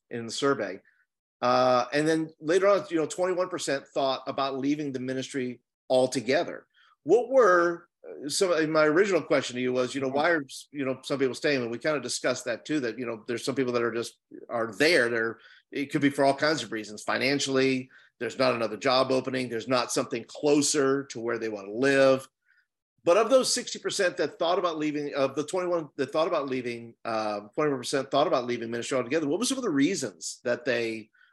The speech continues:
Speaker 1: that they gave for that, that they wanted to leave?
Speaker 2: Yeah, you know, I, I think, you know, some of them are a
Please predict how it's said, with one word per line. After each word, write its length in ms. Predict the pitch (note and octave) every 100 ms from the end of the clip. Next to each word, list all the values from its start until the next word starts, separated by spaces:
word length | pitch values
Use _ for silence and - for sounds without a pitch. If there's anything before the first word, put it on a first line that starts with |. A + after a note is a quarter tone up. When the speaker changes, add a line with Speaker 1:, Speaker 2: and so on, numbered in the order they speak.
| _ -
Speaker 1:
that 100 | C3+
they 120 | C#3+
gave 320 | B2 C#3 -
for 100 | A2
that, 240 | D2+ A1+ - _ _ _ _ _ _ B2+
that 100 | B2
they 60 |
wanted 220 | C3+ C3+
to 80 | A#2+
leave? 380 | B2+ D#3+ - - _ _ _ _ _ _ _
Speaker 2:
Yeah, 560 | C3 D#3 E3+ D3+ B2 A2 -
you 140 | - F3
know, 300 | E3+ E3+ D#3
I, 240 | D3+ E3 B2
I 100 | C#3+
think, 280 | - E3 - _ _ _ _ _ - - - _ -
you 160 | C#3+
know, 100 | C3
some 260 | B2+ F3+ F3+
of 120 | D#3+
them 160 | D#3+ C#3
are 420 | C#3+ D#3+ E3 A2+ -
a 160 | C3